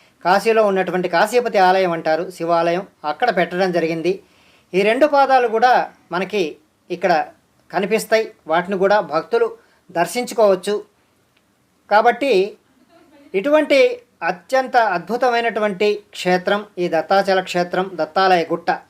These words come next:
ఇక్కడ దత్తాచల క్షేత్రంలో ఇంకా స్థల పురాణం ఇప్పుడు మనం తెలుసుకున్నాం కాబట్టి ఈ విశేషాలు కూడా మనం తెలుసుకుందాం. ఈ దత్తాచల క్షేత్రం నరసింహ సరస్వతి వారు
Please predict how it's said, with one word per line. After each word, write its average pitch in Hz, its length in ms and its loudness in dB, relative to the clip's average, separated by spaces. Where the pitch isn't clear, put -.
ఇక్కడ 226 460 4
దత్తాచల 285 580 2
క్షేత్రంలో 233 760 0
ఇంకా 196 460 2
స్థల 180 280 2
పురాణం 262 360 4
ఇప్పుడు 202 220 -2
మనం 185 200 -2
తెలుసుకున్నాం 190 520 -2
కాబట్టి 180 560 0
ఈ 208 240 -2
విశేషాలు 269 580 0
కూడా 220 180 2
మనం 190 200 0
తెలుసుకుందాం. 160 560 -6
ఈ 240 160 4
దత్తాచల 294 540 4
క్షేత్రం 254 540 0
నరసింహ 220 460 -2
సరస్వతి 226 520 2
వారు 208 360 4